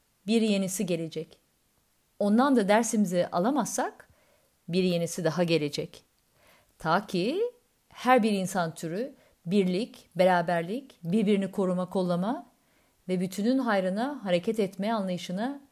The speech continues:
erdiği güne kadar." Lafı daha fazla uzatmayayım.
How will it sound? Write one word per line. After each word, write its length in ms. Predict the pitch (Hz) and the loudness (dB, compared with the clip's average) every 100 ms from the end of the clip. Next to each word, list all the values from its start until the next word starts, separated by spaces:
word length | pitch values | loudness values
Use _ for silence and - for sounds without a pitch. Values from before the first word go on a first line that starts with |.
| _ _ - | _ _ -8
erdiği 500 | 170 170 165 196 214 | -2 -2 -2 -2 -2
güne 240 | 170 170 | -4 -6
kadar." 480 | 170 160 143 - - _ _ _ _ _ _ _ _ _ _ _ _ _ _ _ _ _ _ _ _ _ _ _ _ - | -4 -6 -6 -10 -20 _ _ _ _ _ _ _ _ _ _ _ _ _ _ _ _ _ _ _ _ _ _ _ _ -2
Lafı 260 | 330 370 320 | 0 2 4
daha 180 | 370 | 6
fazla 680 | 339 214 196 254 277 - - | 6 4 4 4 2 0 -4
uzatmayayım. 720 | 196 190 180 175 160 151 156 | 0 2 2 0 -4 -4 -8